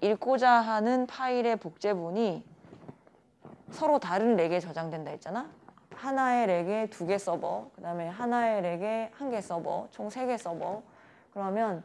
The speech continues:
얘가 저장하고자, 아니, 읽고자 하는 파일의 복제본이 얘와 얘에 저장돼 있고 그리고 여기에 복제본이 한 개가 있으면 당연히 여기에는 두 개가 있어야겠죠. 어, 총 세 개여야 하니까. 한 렉에 두 개,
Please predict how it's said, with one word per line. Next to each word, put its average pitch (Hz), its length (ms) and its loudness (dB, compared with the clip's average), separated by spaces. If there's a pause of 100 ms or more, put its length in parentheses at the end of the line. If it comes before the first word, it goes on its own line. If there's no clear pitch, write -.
(420)
얘가 226 280 6
저장하고자, 214 840 2
아니, 165 200 -6
읽고자 254 440 4
하는 220 200 4
파일의 214 280 0
복제본이 175 560 -2
얘와 214 400 4
얘에 180 260 2
저장돼 185 520 0
있고 170 420 -2 (380)
그리고 185 260 4
여기에 190 400 4
복제본이 208 460 0
한 285 180 -4
개가 294 240 2
있으면 175 480 -4 (340)
당연히 226 300 4
여기에는 196 400 4
두 175 140 -6
개가 220 180 4
있어야겠죠. 160 540 -2 (280)
어, 165 200 -10 (380)
총 254 300 2
세 285 160 -6
개여야 214 320 0
하니까. 185 440 -8 (640)
한 277 300 2
렉에 196 300 4
두 156 200 -8
개, - 180 -6